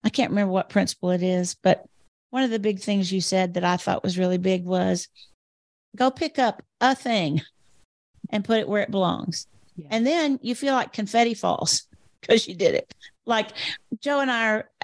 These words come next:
Speaker 1: both have big one wings. We're highly organized. So I, the book was kind of at a girl for me.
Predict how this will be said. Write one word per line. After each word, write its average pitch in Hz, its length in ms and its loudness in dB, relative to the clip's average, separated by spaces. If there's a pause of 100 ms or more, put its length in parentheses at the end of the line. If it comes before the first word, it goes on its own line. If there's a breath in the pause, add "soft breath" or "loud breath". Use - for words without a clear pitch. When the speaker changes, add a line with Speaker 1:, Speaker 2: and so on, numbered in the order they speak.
Speaker 1:
both 233 240 0
have 202 260 -2
big 226 220 0
one 220 240 0
wings. 208 340 2
We're 190 220 2
highly 208 460 2
organized. 196 760 0 (840 loud breath)
So 226 240 0
I, 208 240 0
the 202 100 -2
book 214 300 2
was 190 120 -2
kind 196 260 0
of 175 140 0 (760)
at 208 260 2
a 190 60 0
girl 180 340 2
for - 160 -8
me. 170 440 2